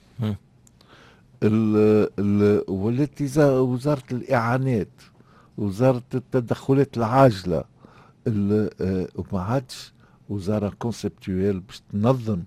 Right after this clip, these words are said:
Speaker 2: ال-، الحياة الاجتماعية.
Speaker 1: وخاصة باش ت-،
Speaker 2: ال-،
Speaker 1: باش ترتقي
Speaker 2: ال-،
Speaker 1: بال-، بالفئات المهمشة هذه، باش تطلعهم، باش تطلعهم من الطبقة المتوسطة.
Speaker 2: مم.
Speaker 1: هذا دورها من المفروض.
Speaker 2: هذا دورها. احنا ن-،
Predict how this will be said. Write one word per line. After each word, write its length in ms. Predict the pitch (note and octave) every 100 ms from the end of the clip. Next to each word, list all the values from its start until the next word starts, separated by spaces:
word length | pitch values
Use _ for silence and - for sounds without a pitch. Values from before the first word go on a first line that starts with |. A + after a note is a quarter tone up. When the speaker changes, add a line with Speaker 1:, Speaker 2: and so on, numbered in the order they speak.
| _ - _ _ _ _
Speaker 2:
ال-، 720 | F#2+ F#2 F2 F2 F2 F2 -
الحياة 720 | E2 D#2 - - F#2 G2 A#2+ A2+ _ - -
الاجتماعية. 1120 | A#2 A2 - - - F2+ F2+ D#2+ E2 E2+ D#2+ -
Speaker 1:
وخاصة 400 | F#2 - - B2+
باش 260 | D#3 F2+ -
ت-، 80 |
Speaker 2:
ال-، 80 | G2+
Speaker 1:
باش 140 | F#2+ F#2
ترتقي 640 | C3 E3+ D3 B2 A3 B3+
Speaker 2:
ال-، 60 | F#2+
Speaker 1:
بال-، 280 | B2+ A#2+
بالفئات 600 | G#2 B2 - A#2 D#3 F3
المهمشة 600 | A2+ G2+ A2 E3 C3 F#2
هذه، 200 | F2 D#3
باش 180 | G3 B2+
تطلعهم، 540 | - A2 D#3+ - F#3+ A#2+ _ -
باش 120 | A#2
تطلعهم 320 | A#2 D3 C#3+
من 60 | C3+
الطبقة 340 | C3 B2+ C#3
المتوسطة. 600 | C#3+ F3 A3+ A3 - - - -
Speaker 2:
مم. 60 | A2
Speaker 1:
هذا 200 | C#3 G3
دورها 360 | C4+ A3+ G2+
من 120 | G#2+ B2
المفروض. 400 | C#3 C#3+ A#3 C3+
Speaker 2:
هذا 220 | A#2 C3+
دورها. 460 | G#2+ F#2+ F#2+ C#3 C3 C#3+
احنا 420 | B2 D#3 D#3 D#3+ - - - _ _ A#2
ن-، 480 | A2+ A#2+ A2+ A#2